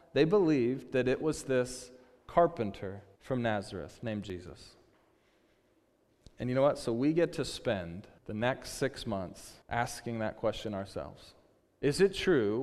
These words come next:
what these gospel writers believed, that the anointed spoken of in Psalm two, the king that fulfills all that God wanted from his king, is actually this Jesus?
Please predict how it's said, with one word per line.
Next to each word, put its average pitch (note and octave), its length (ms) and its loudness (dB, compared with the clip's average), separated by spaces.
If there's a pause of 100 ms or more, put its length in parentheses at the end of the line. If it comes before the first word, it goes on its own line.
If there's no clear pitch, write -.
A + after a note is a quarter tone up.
what A#2+ 280 2
these B2 380 0
gospel B2+ 540 0
writers A2 600 0
believed, B2 580 2 (960)
that A#2 160 2
the B2 120 6
anointed B2+ 580 4
spoken D3 540 2
of D#2 220 -6 (260)
in G#2+ 120 -8
Psalm B2+ 360 0
two, G2+ 360 -4 (1000)
the G2+ 80 -8
king D#3 300 2
that D#3+ 100 0
fulfills C#3+ 880 2 (420)
all D3 760 6
that B2 160 0
God B2 320 4
wanted A#2 340 0
from A#2 180 -4
his A#2 140 -6
king, F#2 300 -12 (1040)
is A2+ 200 -2
actually A#2+ 400 0
this G#2+ 220 -4
Jesus? - 600 -12